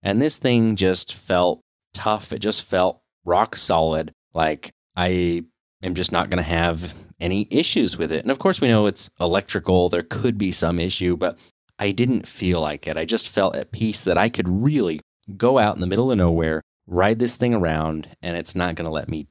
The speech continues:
down. So if you are looking for something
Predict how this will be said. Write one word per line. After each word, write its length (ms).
down. 420
So 180
if 380
you 160
are 160
looking 420
for 560
something 680